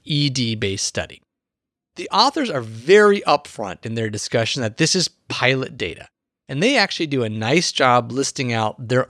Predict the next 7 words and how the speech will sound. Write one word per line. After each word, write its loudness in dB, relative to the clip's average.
own 4
limitations, -6
including -2
a -12
small 2
sample 2
size, 0